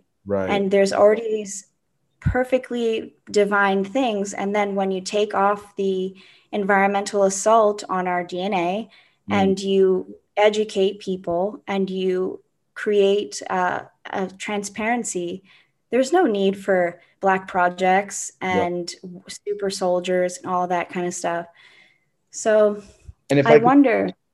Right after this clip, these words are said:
Speaker 1: Oh, sorry.
Speaker 2: Go ahead. Yeah, yeah,
Speaker 1: No,
Speaker 2: of
Speaker 1: I was
Speaker 2: course.
Speaker 1: just gonna say really quickly, uh, you raise a great point. Um,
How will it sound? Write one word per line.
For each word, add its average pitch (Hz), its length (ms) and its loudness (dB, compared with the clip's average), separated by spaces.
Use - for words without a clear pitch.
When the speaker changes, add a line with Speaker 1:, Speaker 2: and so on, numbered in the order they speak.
Speaker 1:
Oh, 113 160 0
sorry. 104 260 0
Speaker 2:
Go - 140 -6
ahead. 247 300 -2
Yeah, 240 160 2
yeah, 226 60 6
Speaker 1:
No, 147 40 8
Speaker 2:
of 135 60 6
Speaker 1:
I - 20 -2
was 123 60 0
Speaker 2:
course. 220 220 2
Speaker 1:
just - 220 -8
gonna 143 120 -6
say 147 140 2
really 135 260 4
quickly, 135 440 0
uh, 113 40 4
you 123 140 -4
raise 131 260 2
a 127 40 0
great 120 360 -2
point. 120 380 -2
Um, 107 400 -4